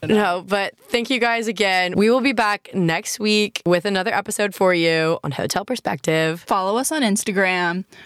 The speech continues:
Speaker 2: Write us a little review. Download the episode.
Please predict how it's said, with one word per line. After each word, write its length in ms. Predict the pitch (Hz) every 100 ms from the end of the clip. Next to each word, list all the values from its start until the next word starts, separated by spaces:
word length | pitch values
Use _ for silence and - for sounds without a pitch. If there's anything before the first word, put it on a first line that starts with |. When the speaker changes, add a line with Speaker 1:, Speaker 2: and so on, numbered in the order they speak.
| -
Speaker 2:
Write 180 | 190 190
us 140 | 247
a 40 | 269
little 240 | 262 277
review. 840 | 294 320 269 220 208 202 208 202 208 - - - _ _ -
Download 480 | 208 185 208 233 262
the 120 | 311
episode. 840 | 240 226 220 233 214 208 202 202